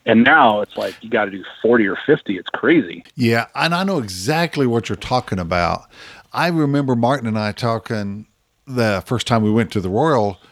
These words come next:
Speaker 2: we thought we had good food. Second year, that whole year we cooked, that, and then we went to the Royal, we're like, "Man, this is good food. Why isn't it hitting?"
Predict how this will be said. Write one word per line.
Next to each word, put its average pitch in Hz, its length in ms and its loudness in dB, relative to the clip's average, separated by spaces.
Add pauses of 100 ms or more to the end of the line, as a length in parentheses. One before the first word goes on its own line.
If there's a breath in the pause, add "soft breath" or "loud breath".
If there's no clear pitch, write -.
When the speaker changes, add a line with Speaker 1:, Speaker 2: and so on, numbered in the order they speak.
(140 soft breath)
Speaker 2:
we 196 120 2
thought 233 160 -2
we 123 100 6
had 101 100 2
good 107 200 2
food. 214 360 -2
Second 226 500 -2
year, 107 340 0
that 117 220 2
whole 180 220 2
year 190 160 4
we 220 140 2
cooked, - 400 -2
that, 135 180 0
and 135 180 2
then 139 120 4
we 139 80 4
went 135 200 2
to 175 60 -4
the 170 80 -2
Royal, 160 280 2
we're 160 120 2
like, 127 220 -4 (120)
"Man, 196 200 0
this 240 220 0
is 170 80 -6
good 135 260 0
food. 208 400 -4
Why 196 180 0
isn't 208 320 2
it 175 120 -2
hitting?" 135 460 -4